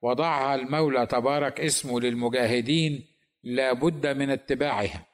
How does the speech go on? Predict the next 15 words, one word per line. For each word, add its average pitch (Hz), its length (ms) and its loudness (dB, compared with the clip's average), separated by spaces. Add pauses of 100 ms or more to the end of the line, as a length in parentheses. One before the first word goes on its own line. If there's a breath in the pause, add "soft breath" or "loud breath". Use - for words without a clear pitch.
(500)
فالأمر 151 580 0
ليس 156 280 0
متروكاً 143 600 2
لأحقاد 135 720 0
البشر 135 500 0
وانتقامهم 127 1000 0 (640)
أو 139 220 2
اشتهائهم 139 920 0
لغنائم 127 680 -2
أعدائهم 139 840 0 (480)
وغيرها 147 680 2
من 135 160 -2
الدوافع 131 760 0
غير 147 280 2
القانونية 135 1000 -2